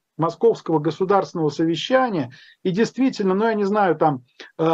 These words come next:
вот этот Львов, он общался там с одним из первых думцев, из Первой Думы, такой сибиряк, депутат был, Алексей Аладьин. Вот он тоже там, вот Корнилов — это потен-, потенциальный диктатор.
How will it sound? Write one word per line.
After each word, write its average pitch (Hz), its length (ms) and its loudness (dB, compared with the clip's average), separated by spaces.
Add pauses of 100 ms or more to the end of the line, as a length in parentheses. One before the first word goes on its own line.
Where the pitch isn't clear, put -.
(120)
вот 185 140 4
этот 202 280 0
Львов, 220 400 2
он 214 140 2
общался 185 480 0
там 143 200 -2
с 180 100 -2
одним 175 300 0
из 151 100 -4
первых 156 400 2
думцев, 170 400 -2
из 147 100 -4
Первой 156 360 2
Думы, 170 260 0
такой 147 320 -2
сибиряк, 156 480 0
депутат 160 500 0
был, 151 220 0 (260)
Алексей 170 420 2
Аладьин. 135 460 2
Вот 220 220 4
он 196 100 -4
тоже 175 280 2
там, 156 180 0
вот 165 140 0
Корнилов — 190 460 2
это 156 140 -2
потен-, 185 460 -2
потенциальный 175 600 0
диктатор. 214 560 0